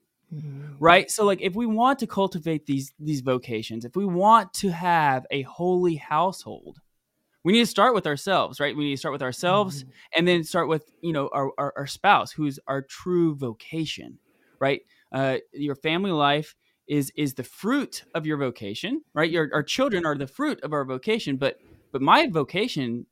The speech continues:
Speaker 2: is to this beautiful girl right beside me. You know, that is, that is my vocation. And so if I don't, uh, live for her, if I don't die, so to speak,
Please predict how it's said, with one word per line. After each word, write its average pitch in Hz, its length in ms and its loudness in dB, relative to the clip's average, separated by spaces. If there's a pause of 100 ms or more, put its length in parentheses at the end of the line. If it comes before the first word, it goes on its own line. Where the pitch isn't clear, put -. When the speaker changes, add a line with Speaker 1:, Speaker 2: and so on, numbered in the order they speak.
(120)
Speaker 2:
is 160 140 0
to 175 120 0
this 160 140 0
beautiful 160 340 0
girl 147 180 2
right 135 200 4
beside 208 320 4
me. 80 240 -8 (120)
You 165 120 0
know, 139 100 2
that 202 240 4
is, 175 160 -2 (160)
that 202 320 2
is 156 380 -4
my 160 180 0
vocation. 143 540 -4
And 131 180 -4
so 160 140 0
if 147 80 -2
I 214 100 6
don't, 240 220 0 (460)
uh, 143 140 2
live 196 500 4 (120)
for 175 180 -2
her, 190 220 0
if 175 80 -4
I 180 80 4
don't 147 200 -2
die, 170 460 4
so 160 160 -8
to 151 80 -8
speak, - 340 -6